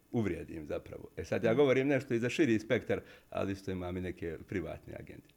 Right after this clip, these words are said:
Speaker 2: Mhm, mhm.
Speaker 1: Tako da postoji baš jedna određena žena komičarka koju sam htio ne sekirati sa ovom izjavom.
Speaker 2: Mhm, mhm, mhm. Hoćeš nam otkriti koja je?
Speaker 1: Neću.
Speaker 2: A misliš da ćeš se pronaći
Speaker 1: Mogu
Speaker 2: ona?
Speaker 1: samo da direktno reći što onda
Speaker 2: Ali
Speaker 1: radite.
Speaker 2: misliš da ćeš se pronaći ona?
Speaker 1: Ma hoće sigurno.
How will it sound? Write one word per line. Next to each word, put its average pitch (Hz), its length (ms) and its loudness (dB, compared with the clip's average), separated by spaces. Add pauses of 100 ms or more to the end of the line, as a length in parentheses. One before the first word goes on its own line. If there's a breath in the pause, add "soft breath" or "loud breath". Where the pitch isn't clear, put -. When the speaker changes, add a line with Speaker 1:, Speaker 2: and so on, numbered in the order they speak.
(200)
Speaker 2:
Mhm, 175 300 -2
mhm. 156 180 -8
Speaker 1:
Tako 151 240 -2
da 92 120 -2
postoji 113 340 0
baš 104 240 0
jedna 107 180 0
određena 90 480 -4
žena 90 220 -4
komičarka - 560 -8
koju 87 200 -10
sam 87 120 -12
htio 82 220 -8
ne 78 140 -10
sekirati - 460 -14
sa - 180 -16 (100)
ovom - 340 -14
izjavom. - 340 -16 (260)
Speaker 2:
Mhm, 165 400 -4
mhm, 156 260 -6
mhm. 151 120 -8 (100)
Hoćeš 185 200 -2
nam 196 80 -2
otkriti 208 220 -2
koja 147 220 -4
je? 147 220 -10
Speaker 1:
Neću. 85 460 -8 (320)
Speaker 2:
A 185 60 -4
misliš 214 140 0
da 220 100 -4
ćeš - 80 -12
se 214 80 -4
pronaći 220 220 2
Speaker 1:
Mogu 113 160 6
Speaker 2:
ona? - 100 6
Speaker 1:
samo 120 220 4
da 120 120 6
direktno 131 400 4
reći 104 220 0
što 107 140 0
onda 101 120 2
Speaker 2:
Ali 233 100 6
Speaker 1:
radite. 285 120 6
Speaker 2:
misliš 294 120 4
da 285 120 2
ćeš - 40 2
se 294 100 4
pronaći 190 440 4
ona? 160 160 -2
Speaker 1:
Ma 98 120 2
hoće 117 240 2
sigurno. 78 440 -2